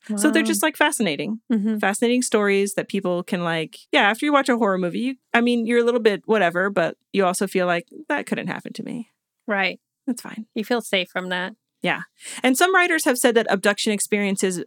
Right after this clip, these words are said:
Speaker 1: are really similar to pre-twentieth century accounts of demonic manifestations,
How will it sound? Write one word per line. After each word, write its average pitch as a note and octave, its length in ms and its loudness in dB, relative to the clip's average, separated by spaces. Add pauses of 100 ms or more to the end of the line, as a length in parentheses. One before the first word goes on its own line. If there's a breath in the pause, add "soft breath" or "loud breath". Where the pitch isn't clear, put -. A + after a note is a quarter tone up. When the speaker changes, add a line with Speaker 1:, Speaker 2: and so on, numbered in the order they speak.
(140)
Speaker 1:
are F3+ 240 2
really G#3+ 240 2
similar G#3+ 360 2
to G3 120 -6
pre-twentieth G#3 720 -2
century F#3+ 360 -2
accounts F3+ 420 -2
of D#3+ 200 -4
demonic E3+ 460 -2
manifestations, F#3 1000 0